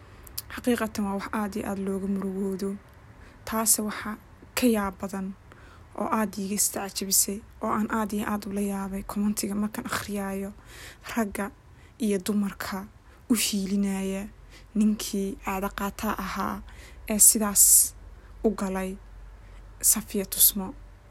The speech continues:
Mid kastaaba wuxuu leeyahay, "Oo maxay iyadu iskaga duubtay?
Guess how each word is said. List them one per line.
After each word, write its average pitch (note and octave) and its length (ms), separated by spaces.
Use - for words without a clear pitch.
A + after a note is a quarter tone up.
Mid C#4+ 200
kastaaba A3 420
wuxuu A3+ 240
leeyahay, G3+ 540
"Oo A3+ 120
maxay A3 380
iyadu A#3+ 180
iskaga A3 320
duubtay? G#3+ 540